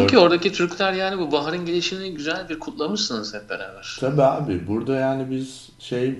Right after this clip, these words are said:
Speaker 1: modundayız. Güzel, küçük, minyatür bir ülke var. Minyatür Türkiye.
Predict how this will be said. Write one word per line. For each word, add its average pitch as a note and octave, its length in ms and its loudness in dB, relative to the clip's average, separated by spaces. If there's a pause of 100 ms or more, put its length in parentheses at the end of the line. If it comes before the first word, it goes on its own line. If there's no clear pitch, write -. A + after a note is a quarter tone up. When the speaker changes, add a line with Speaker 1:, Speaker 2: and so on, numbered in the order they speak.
(160)
Speaker 1:
modundayız. E2+ 800 -6
Güzel, A2 480 -2
küçük, - 380 -10 (920)
minyatür A2 600 0
bir A2+ 100 0
ülke G#2 380 -2
var. - 220 -2 (760)
Minyatür G2 540 -4
Türkiye. G2 480 -8